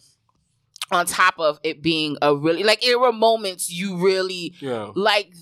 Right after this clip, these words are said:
Speaker 1: they told, in that ring, they just, they were phenomenal. And they, and they left you, like, wanting more. And it was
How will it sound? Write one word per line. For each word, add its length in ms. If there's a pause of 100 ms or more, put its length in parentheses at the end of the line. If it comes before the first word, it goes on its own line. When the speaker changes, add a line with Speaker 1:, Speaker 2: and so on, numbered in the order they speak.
Speaker 1:
they 400
told, 680 (420)
in 160
that 220
ring, 540
they 200
just, 300
they 120
were 120
phenomenal. 760
And 180
they, 160
and 160
they 220
left 360
you, 160
like, 260
wanting 420
more. 580 (480)
And 720 (280)
it 140
was 220